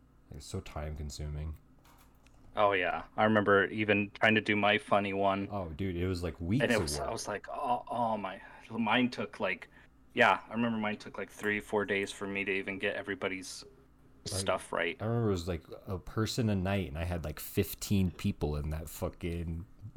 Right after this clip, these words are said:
Speaker 1: match.
Speaker 2: That was insane. Who won? I don't even remember what the
Speaker 1: Uh,
Speaker 2: I can't even, that's
Speaker 1: I don't
Speaker 2: Oh,
Speaker 1: remember.
Speaker 2: no.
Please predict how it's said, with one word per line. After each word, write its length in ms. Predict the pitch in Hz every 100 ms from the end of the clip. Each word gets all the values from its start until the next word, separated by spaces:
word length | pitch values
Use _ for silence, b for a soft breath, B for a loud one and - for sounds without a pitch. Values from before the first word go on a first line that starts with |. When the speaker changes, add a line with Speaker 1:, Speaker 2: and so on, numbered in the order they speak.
| -
Speaker 1:
match. 680 | 104 98 101 101 - - - - - - - - - -
Speaker 2:
That 80 |
was 120 | 117 98
insane. 640 | 87 - - 95 87 90 - - B B B - - -
Who 80 |
won? 420 | 180 143 117 120 95
I 80 |
don't 140 | 131 156
even 100 | 123
remember 320 | 107 110 101
what 180 | 95 95
the 240 | 95 90 87 - - - -
Speaker 1:
Uh, 1000 | 87 87 82 80 78 76 73 73 71 71
Speaker 2:
I 60 | 69
can't 200 | - -
even, 180 | 113 69 67 67
that's 180 | 67 67
Speaker 1:
I 40 |
don't 960 | 67 - - - - - - - 87 85
Speaker 2:
Oh, 40 |
Speaker 1:
remember. 240 | - 117 95
Speaker 2:
no. 460 | 101 107 98 92